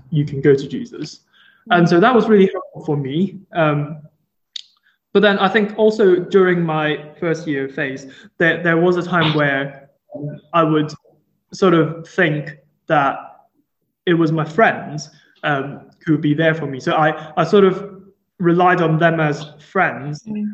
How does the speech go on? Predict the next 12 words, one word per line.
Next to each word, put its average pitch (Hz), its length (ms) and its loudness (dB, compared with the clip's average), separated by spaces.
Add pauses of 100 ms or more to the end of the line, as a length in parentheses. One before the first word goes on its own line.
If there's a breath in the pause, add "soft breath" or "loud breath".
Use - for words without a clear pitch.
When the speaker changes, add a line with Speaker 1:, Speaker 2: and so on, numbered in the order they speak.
(300)
Speaker 1:
rather 160 260 2
than 156 220 -8 (120)
Christians 165 420 -8
who 147 80 -4
would 143 160 -4
point 165 220 -4
them 147 100 -10
to 147 100 -6 (120)
Jesus. - 460 -8 (320)
Speaker 2:
Mm. 214 280 -8
Speaker 1:
And, 147 420 -2 (440)
um, 160 380 -4